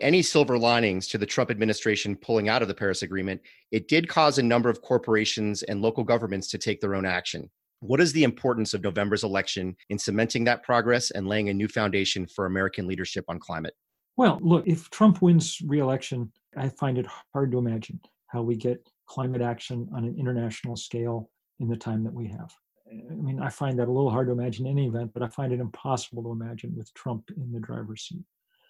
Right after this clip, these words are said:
Speaker 2: If he loses, and if we get a sort of renewed American commitment on these things,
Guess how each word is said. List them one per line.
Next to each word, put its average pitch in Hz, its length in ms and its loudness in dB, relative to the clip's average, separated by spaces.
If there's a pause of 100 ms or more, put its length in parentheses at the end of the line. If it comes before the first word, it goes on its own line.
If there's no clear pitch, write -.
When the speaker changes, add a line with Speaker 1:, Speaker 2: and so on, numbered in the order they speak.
(120)
Speaker 2:
If 151 140 4
he 139 120 -4
loses, 185 680 6 (240)
and 123 500 0
if 143 220 -6
we 123 80 -2
get 123 160 2
a 113 40 -4
sort 123 220 -2
of 107 140 -2
renewed 127 320 2
American 123 480 -2
commitment 143 440 -2
on 131 140 -2
these 131 240 -6
things, 175 380 0